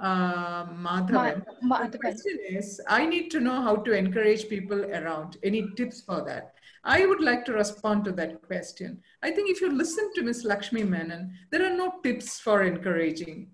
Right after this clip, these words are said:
Speaker 1: You have to just see that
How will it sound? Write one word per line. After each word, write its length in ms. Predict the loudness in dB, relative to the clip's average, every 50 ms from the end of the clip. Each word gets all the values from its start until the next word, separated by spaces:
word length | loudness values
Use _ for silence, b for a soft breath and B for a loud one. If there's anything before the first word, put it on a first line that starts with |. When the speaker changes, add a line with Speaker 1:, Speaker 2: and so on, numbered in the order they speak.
| _ -6
Speaker 1:
You 220 | -2 0 2 2
have 300 | 2 2 2 0 0 -2
to 420 | -4 -4 -2 -2 -4 -4 -6 -10 -14 _ _ _ _ _ _ _ _ _ _ _ _ _ _ 0
just 320 | 2 2 2 2 0 0
see 280 | 2 4 6 8 8 8
that 340 | 6 4 4 2 0 -4